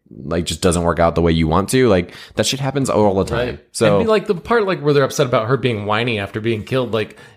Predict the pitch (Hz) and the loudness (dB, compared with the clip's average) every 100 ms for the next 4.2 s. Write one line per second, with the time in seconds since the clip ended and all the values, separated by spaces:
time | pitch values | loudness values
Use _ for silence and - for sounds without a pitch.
0 | - 147 226 175 147 147 185 240 196 151 | -6 -2 0 0 -2 0 0 0 2 2
1 | 147 - - 160 143 131 131 147 143 147 | 2 -2 0 2 2 2 0 2 0 2
2 | 135 120 - 147 160 196 190 185 175 170 | 2 0 -4 -6 -2 0 2 2 2 2
3 | 135 139 151 139 139 147 139 127 131 120 | 2 2 2 0 0 0 0 0 0 -2
4 | 120 85 | -4 -6